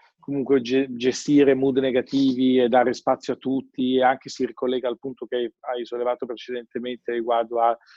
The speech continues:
insomma, fare call out specifico di persone che magari non sono coinvolte nella riunione. Una metodologia, dicevo, che ho trovato molto utile ne-, negli anni è quella che si chiama si-, eh, the Six Thinking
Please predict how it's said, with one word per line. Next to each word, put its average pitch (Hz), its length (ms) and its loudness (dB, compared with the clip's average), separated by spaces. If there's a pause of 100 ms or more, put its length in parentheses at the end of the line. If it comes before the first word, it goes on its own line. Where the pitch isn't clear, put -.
insomma, 123 240 -4
fare 123 240 0
call 123 240 2
out 120 300 2
specifico 120 500 -8
di 113 100 -4
persone 117 400 -8
che 110 100 -8
magari 117 360 0 (320)
non 120 120 -8
sono 127 200 -4
coinvolte 120 400 0
nella 123 140 0
riunione. 123 680 0 (480)
Una 165 160 2
metodologia, 156 540 4
dicevo, 139 400 2
che 139 340 4
ho 143 140 0
trovato 135 680 0 (340)
molto 151 260 0
utile 131 400 -2
ne-, 123 160 -4
negli 123 280 -4
anni 127 280 0
è 120 120 -4
quella 135 240 -2
che 131 160 -8
si - 140 -18
chiama 131 300 0
si-, 147 260 -6
eh, 131 200 -4
the 127 240 -4
Six - 520 -10
Thinking 131 380 -6